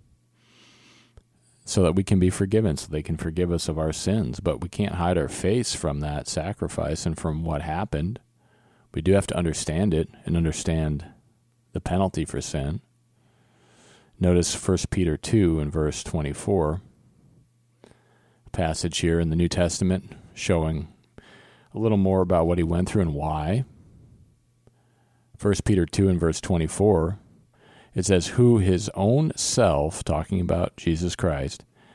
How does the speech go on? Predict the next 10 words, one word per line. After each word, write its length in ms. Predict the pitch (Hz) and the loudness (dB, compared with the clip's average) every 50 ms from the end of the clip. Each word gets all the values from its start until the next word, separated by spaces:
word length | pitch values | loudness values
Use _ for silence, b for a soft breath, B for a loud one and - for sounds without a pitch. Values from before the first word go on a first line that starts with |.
| b b b b b b b b - | b b b b b b b b -10
"bare 300 | - 76 92 101 104 85 | 0 4 6 6 6 6
our 180 | 67 90 107 107 | 6 6 4 4
sins 540 | 101 - - - 139 131 107 92 85 85 - | 4 0 0 2 2 4 4 4 2 0 -2
in 160 | - 90 87 | -2 -2 0
his 200 | 80 82 78 82 | 0 0 0 2
own 220 | 87 82 80 78 | 2 2 0 0
body 480 | 71 - 80 80 50 85 80 78 78 - - - - - | -2 -4 -4 -2 -2 -2 -2 -2 -4 -6 -8 -12 -12 -8
on 200 | - 82 82 80 | -4 -2 -2 -2
the 40 | |
tree." 460 | - - - 98 104 95 78 82 98 | -2 0 0 2 2 2 2 -2 -6